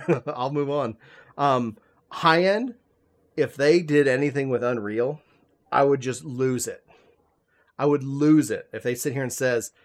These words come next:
"Here's the next twenty years, guys." You know, 'cause they were working already on the game in Unreal. Like, let's just be honest. Like, and this is where, like, this is not happening. Let's not, you know, anybody listening, like, this is just for fun.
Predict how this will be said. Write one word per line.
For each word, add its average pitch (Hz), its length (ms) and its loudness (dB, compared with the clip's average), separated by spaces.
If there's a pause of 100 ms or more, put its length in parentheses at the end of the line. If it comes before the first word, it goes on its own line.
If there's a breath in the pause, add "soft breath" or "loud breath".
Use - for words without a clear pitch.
(140 soft breath)
"Here's 135 220 0
the 156 80 2
next 160 200 2
twenty 175 280 -2
years, 214 260 2
guys." 170 520 -2 (600)
You 135 120 -4
know, 139 180 2
'cause 139 140 -8
they 151 100 8
were 220 160 4
working 202 340 0
already 160 400 2 (120)
on 156 200 -2
the 147 60 0
game 123 320 -2
in 135 160 -4
Unreal. 107 480 -6
Like, 131 160 -6
let's 147 240 -2
just 165 220 -4
be 143 80 0
honest. 110 280 -4
Like, 117 140 -4
and 135 80 -4
this 165 140 -2
is 175 100 -6
where, 147 380 4 (260 soft breath)
like, 131 240 -4
this 147 220 2
is 180 120 -2
not 190 280 2 (720)
happening. 151 760 0 (420 soft breath)
Let's 120 200 -6
not, 151 320 0
you 147 120 -4
know, 123 240 -2 (200)
anybody 151 460 2
listening, 147 460 0
like, 117 200 -4
this 123 180 -6
is 127 120 -8
just 135 200 -4
for 175 140 -6
fun. 151 760 2